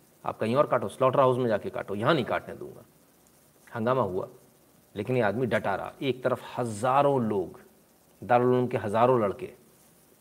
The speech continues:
पूरा मोहल्ला का मोहल्ला, और एक तरफ अकेला ये आदमी। इस आदमी को सैल्यूट बनता है। ये फ़र्क होता है सत्ता में,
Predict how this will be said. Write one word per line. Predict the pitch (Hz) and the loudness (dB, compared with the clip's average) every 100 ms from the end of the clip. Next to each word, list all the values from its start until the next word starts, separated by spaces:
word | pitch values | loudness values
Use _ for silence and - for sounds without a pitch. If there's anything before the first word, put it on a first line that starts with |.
| - | -2
पूरा | 196 196 | 6 6
मोहल्ला | 131 113 120 113 | 6 4 0 0
का | 110 | -4
मोहल्ला, | 92 95 90 - _ _ - | -6 -10 -12 -18 _ _ -4
और | 113 | 0
एक | 135 135 | 0 0
तरफ | 123 - | -4 -2
अकेला | - - 247 202 | -8 4 8 8
ये | 135 107 | 8 4
आदमी। | 95 104 | -2 -6
इस | 143 131 | -8 -2
आदमी | 120 131 | -2 -2
को | 139 | -10
सैल्यूट | - 117 117 135 104 | -6 -4 -4 -4 -6
बनता | 92 90 - | -10 -12 -16
है। | - _ _ _ _ _ _ _ _ _ - - - - | -18 _ _ _ _ _ _ _ _ _ -20 -20 -20 -4
ये | 113 156 | 2 4
फ़र्क | 147 135 | 6 4
होता | 107 104 95 | 0 -4 -4
है | - - - _ _ _ _ _ _ _ _ _ _ _ _ _ _ _ _ _ - | -6 -14 -20 _ _ _ _ _ _ _ _ _ _ _ _ _ _ _ _ _ -4
सत्ता | 135 123 - 104 | -2 0 0 0
में, | 82 | 0